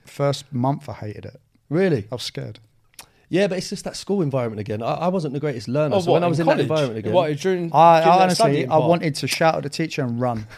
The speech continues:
Speaker 1: but it was fear.
Speaker 2: Yeah, yeah, yeah.
Speaker 1: I just didn't wanna feel like I didn't know what I was doing. It was
Speaker 3: I loved the physical stuff, physical activity. I was like, "Just give me,
Speaker 2: Yeah,
Speaker 3: I
Speaker 2: but the
Speaker 3: know,
Speaker 2: theory
Speaker 3: I, I
Speaker 2: side of
Speaker 3: know
Speaker 2: things, though.
Speaker 3: quads,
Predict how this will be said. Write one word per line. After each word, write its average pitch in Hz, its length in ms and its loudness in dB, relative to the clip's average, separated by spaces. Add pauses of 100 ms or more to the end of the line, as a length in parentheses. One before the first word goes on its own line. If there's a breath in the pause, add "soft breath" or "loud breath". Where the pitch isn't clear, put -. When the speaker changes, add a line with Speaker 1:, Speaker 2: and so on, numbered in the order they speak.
(120)
Speaker 1:
but 156 100 2
it 175 60 -4
was 151 120 0
fear. 135 440 0
Speaker 2:
Yeah, 131 180 4
yeah, 110 220 -2
yeah. 95 100 -4
Speaker 1:
I 135 40 -2
just 175 180 2
didn't 156 160 0
wanna 147 220 2
feel 151 280 0
like 143 160 2
I - 40 -2
didn't 139 120 -2
know 139 100 0
what 135 120 2
I - 40 -6
was 110 120 -8
doing. 123 300 -4
It 104 100 -16
was - 340 -18
Speaker 3:
I 131 40 -10
loved 135 260 -6
the 127 80 -12
physical 117 420 -12
stuff, 104 300 -16
physical 135 260 -10
activity. 110 480 -14
I 117 60 -10
was 117 120 -12
like, 104 200 -14 (100)
"Just - 240 -16
give 127 120 -10
me, 127 40 -2
Speaker 2:
Yeah, 143 80 4
Speaker 3:
I - 40 0
Speaker 2:
but 135 80 -2
the - 20 -2
Speaker 3:
know, 131 80 0
Speaker 2:
theory 151 260 2
Speaker 3:
I, 139 40 0
I - 20 2
Speaker 2:
side 135 160 2
of - 60 -2
Speaker 3:
know - 20 -8
Speaker 2:
things, 107 240 -6
though. 101 100 -2
Speaker 3:
quads, 117 340 2